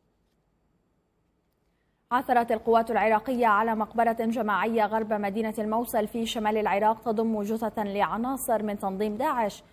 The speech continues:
يرجح أنهم قتلوا بقصف جوي قبل أشهر. وقال مسؤول اللجنة الأمنية في مجلس محافظة نينوى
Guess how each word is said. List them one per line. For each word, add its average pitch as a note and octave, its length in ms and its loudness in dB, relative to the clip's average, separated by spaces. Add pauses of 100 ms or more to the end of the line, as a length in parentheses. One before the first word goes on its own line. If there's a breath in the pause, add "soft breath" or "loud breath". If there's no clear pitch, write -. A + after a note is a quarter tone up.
(180 soft breath)
يرجح C4 440 2
أنهم A3 340 0
قتلوا G#3+ 480 0
بقصف F#3 460 -6
جوي G#3 460 0
قبل G3 320 -2
أشهر. F3+ 560 0 (520 loud breath)
وقال A#3+ 500 4
مسؤول A3 280 0
اللجنة G3+ 420 0
الأمنية G#3+ 520 2
في A3 240 -4
مجلس G#3 460 -2
محافظة G3+ 800 -2
نينوى A#3+ 640 0